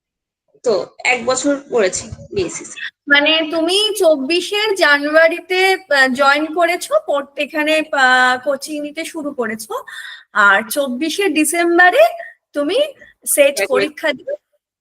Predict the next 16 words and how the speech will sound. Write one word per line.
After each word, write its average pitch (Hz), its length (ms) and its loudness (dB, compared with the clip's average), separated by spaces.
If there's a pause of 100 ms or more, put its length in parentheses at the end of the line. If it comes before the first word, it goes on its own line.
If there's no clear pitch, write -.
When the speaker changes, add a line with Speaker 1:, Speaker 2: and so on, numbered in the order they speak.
(100)
Speaker 2:
সেট 262 320 0
পাস 233 260 -2
করেছো। 226 400 -8
বাহ, 240 420 0 (640)
এক 240 340 2
বছরও 440 500 4
পুরো 403 220 2
না, 254 140 4
মানে 262 300 0
জানুয়ারিও 302 680 2
না, 359 180 2
ডিসেম্বরে, 359 840 0
জানুয়ারিতে 294 540 0
আগে 311 340 -2
শুরু 311 300 -12
করেছো, 370 380 -10